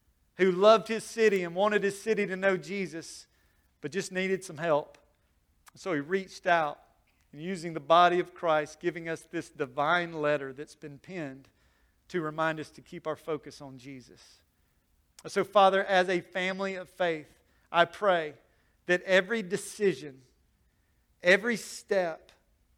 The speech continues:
everything we do is with you as our focus, your glory and your mission. And Father, God, I, I pray for healthy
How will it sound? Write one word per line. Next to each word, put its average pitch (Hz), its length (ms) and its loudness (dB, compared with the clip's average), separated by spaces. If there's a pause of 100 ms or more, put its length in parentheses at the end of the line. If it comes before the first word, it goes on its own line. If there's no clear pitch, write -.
(200)
everything 226 760 2
we 208 100 -6
do 180 380 0
is 160 220 -6
with 151 300 -6
you 165 760 -4
as 156 400 -6
our 160 180 -6
focus, 147 560 -10
your 165 220 -6
glory 185 640 0 (460)
and 156 240 -12
your 160 140 -14
mission. 151 420 -16 (680)
And 175 120 -6
Father, 214 480 6 (460)
God, 220 180 8
I, 208 440 2
I - 20 4
pray 247 440 4
for 185 220 -4
healthy 226 720 -4